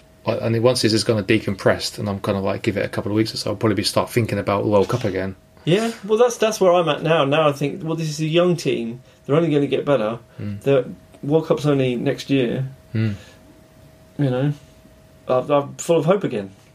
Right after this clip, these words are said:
Speaker 2: you know.
Speaker 1: Mm.
Speaker 2: Uh, but, uh, you know, they've consist-, there's a couple of semi-finals and a final. This isn't a flash in the pan. They're,
Speaker 1: Mm.
Speaker 2: they're a team on the up, and they're a team,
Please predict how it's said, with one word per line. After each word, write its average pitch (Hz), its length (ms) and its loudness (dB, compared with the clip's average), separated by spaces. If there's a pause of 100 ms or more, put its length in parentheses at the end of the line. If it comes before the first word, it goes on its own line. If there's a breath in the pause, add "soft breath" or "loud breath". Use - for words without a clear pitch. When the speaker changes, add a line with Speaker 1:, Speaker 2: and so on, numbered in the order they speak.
Speaker 2:
you 151 80 -6
know. 151 220 -2 (360)
Speaker 1:
Mm. 110 200 -10
Speaker 2:
Uh, 208 60 -2
but, 220 220 2
uh, 214 100 0
you 214 180 -4
know, 180 100 2
they've 160 240 0
consist-, - 480 -4
there's 160 220 -4
a 170 60 -6
couple - 240 -2
of 170 60 2
semi-finals 151 500 0
and 147 180 2
a 131 80 2
final. 120 480 0 (400 loud breath)
This 151 140 2
isn't 151 220 0
a 143 80 0
flash 143 300 -2
in 123 60 -4
the 113 60 -4
pan. 107 380 -2
They're, 123 220 2
Speaker 1:
Mm. - 80 -12 (460 soft breath)
Speaker 2:
they're 139 120 4
a 139 80 2
team 175 220 4
on 131 140 2
the 139 100 4
up, - 260 -4
and 123 120 -12
they're 123 100 -4
a 120 60 -10
team, 123 420 -6